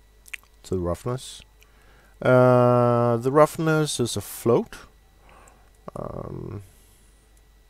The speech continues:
oh, I'm going to go like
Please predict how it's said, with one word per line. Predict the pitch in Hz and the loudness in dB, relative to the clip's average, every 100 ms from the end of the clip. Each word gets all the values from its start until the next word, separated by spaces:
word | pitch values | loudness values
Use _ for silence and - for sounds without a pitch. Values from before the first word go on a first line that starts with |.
| _ _ _ _ _ - - - | _ _ _ _ _ -20 -20 -8
oh, | 113 - - - _ _ _ _ _ _ - | -6 -6 -12 -20 _ _ _ _ _ _ -20
I'm | - - | -20 -20
going | 50 50 50 - | -20 -20 -20 -20
to | - 53 - _ _ _ _ _ _ _ _ _ _ _ _ | -20 -20 -20 _ _ _ _ _ _ _ _ _ _ _ _
go | - 78 67 71 | -14 -12 -12 -18
like | - | -18